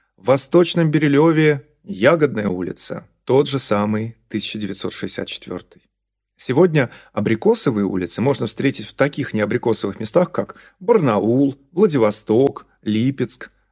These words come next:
а также в Сочи и Краснодаре, где абрикосы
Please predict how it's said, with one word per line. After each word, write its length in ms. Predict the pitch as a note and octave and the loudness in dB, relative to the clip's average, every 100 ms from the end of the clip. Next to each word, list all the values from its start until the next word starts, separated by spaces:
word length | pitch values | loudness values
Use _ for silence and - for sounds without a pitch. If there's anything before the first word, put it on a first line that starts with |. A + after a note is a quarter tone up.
| _ | _
а 80 | - | 0
также 440 | D#3+ F3 F3+ D#3 _ _ _ | 0 2 0 0 _ _ _
в 80 | - | -12
Сочи 460 | - G2+ A2 - C#3+ | -6 -2 -2 -2 -2
и 40 | |
Краснодаре, 640 | A#2+ - F#2+ F#2+ A2 D3 | -2 -4 -4 0 2 2
где 220 | G2 G2 | 0 -2
абрикосы 720 | G2+ F#2 - A#2+ - C#3+ C#3 | -2 -4 -4 -4 2 2 2